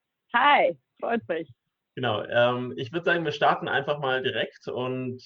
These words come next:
Speaker 2: ähm, mit der ersten Frage auch. Ähm, wie kamst du eigentlich dazu, Lacrosse zu spielen und, ähm, und dann auch, ähm, Ref zu werden?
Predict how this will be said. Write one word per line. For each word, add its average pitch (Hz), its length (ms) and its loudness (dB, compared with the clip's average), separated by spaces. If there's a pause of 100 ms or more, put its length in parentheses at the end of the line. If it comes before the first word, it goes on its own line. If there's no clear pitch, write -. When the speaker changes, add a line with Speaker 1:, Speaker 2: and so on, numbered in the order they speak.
(100)
Speaker 2:
ähm, 117 380 0
mit 127 120 -4
der 104 100 2
ersten 127 300 0
Frage 117 360 -2
auch. 120 340 -2
Ähm, 110 280 -2
wie 131 320 -4
kamst 240 340 -4
du 170 60 0
eigentlich 139 580 -6 (140)
dazu, 127 500 -6
Lacrosse 117 540 -4
zu 123 100 -14
spielen 151 500 -6
und, 113 400 -8
ähm, 110 460 -4
und 110 220 -8
dann 107 180 -4
auch, 104 400 -4
ähm, 101 320 -6
Ref 110 160 2 (160)
zu - 140 -20
werden? - 340 -14